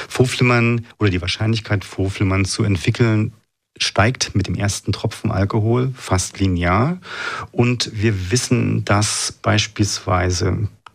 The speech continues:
zwei Gläser Wein, also etwa zwanzig bis vierundzwanzig Gramm Alkohol, ähm, mit einem siebzehnprozentig erhöhten Risiko für Vorflimmern einhergeht.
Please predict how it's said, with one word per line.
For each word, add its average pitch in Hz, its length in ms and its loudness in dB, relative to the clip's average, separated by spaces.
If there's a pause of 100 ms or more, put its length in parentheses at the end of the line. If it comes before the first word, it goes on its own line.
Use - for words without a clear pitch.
(440)
zwei 98 440 0
Gläser 92 580 2
Wein, 95 540 4
also 90 320 0
etwa 92 640 2 (720)
zwanzig 101 500 0
bis - 160 0
vierundzwanzig 101 680 0
Gramm 92 380 0
Alkohol, 101 760 2 (460)
ähm, 98 400 4 (260)
mit 104 160 2
einem 95 280 2
siebzehnprozentig - 1000 -2
erhöhten 95 600 2
Risiko 117 400 2
für 90 140 -2
Vorflimmern 92 800 2
einhergeht. 92 760 2